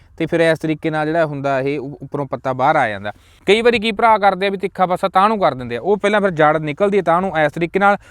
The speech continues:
ਫਿਰ ਉਹ ਐਂ ਕਰ, ਇਸ ਤਰੀਕੇ ਨਾਲ ਮੁੜਦੀ ਆ, ਫਿਰ ਥੱਲੇ ਲੱਗਦੀ ਹੈ ਤੇ ਫਿਰ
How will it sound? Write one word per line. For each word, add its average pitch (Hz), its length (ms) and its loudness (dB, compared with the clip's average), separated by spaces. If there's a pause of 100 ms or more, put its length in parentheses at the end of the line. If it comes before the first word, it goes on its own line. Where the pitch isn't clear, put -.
(160)
ਫਿਰ 175 120 0
ਉਹ 185 160 0
ਐਂ 160 140 0
ਕਰ, 156 220 -2 (180)
ਇਸ 151 60 -4
ਤਰੀਕੇ 156 280 -6
ਨਾਲ 151 100 -2
ਮੁੜਦੀ 135 420 -2
ਆ, 185 80 4
ਫਿਰ 165 180 0
ਥੱਲੇ 135 240 -4
ਲੱਗਦੀ 147 340 0
ਹੈ 180 60 -2
ਤੇ 180 60 -4
ਫਿਰ 160 360 -2